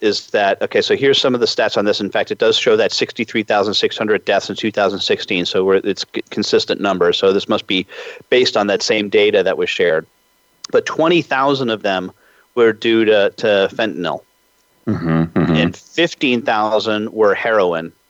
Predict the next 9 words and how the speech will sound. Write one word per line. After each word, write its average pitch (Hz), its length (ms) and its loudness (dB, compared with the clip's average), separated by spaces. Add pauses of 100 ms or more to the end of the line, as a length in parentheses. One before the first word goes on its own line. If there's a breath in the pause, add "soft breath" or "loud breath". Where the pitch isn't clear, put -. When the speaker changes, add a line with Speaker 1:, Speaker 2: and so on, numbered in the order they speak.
(520)
Speaker 1:
So 104 340 0
only 151 260 2
roughly 135 320 2
fourteen - 520 0
thousand 98 400 -2
were 101 120 2
prescription - 1000 -4
opioids. 80 800 -2
Now, 107 320 -2